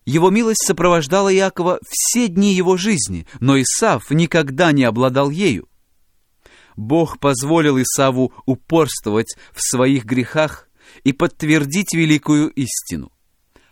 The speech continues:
А Исава возненавидел. Другие люди пытаются избавиться от очевидного смысла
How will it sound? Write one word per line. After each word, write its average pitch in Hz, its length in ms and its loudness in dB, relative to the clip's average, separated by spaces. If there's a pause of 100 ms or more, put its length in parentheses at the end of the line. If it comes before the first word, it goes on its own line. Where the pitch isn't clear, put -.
(180)
А 113 180 -2
Исава 135 840 0 (140)
возненавидел. 107 1000 -2 (1700)
Другие 180 340 0
люди 214 240 0
пытаются 143 840 0
избавиться 127 1000 -2
от - 360 -8
очевидного 117 880 -4
смысла 139 560 -2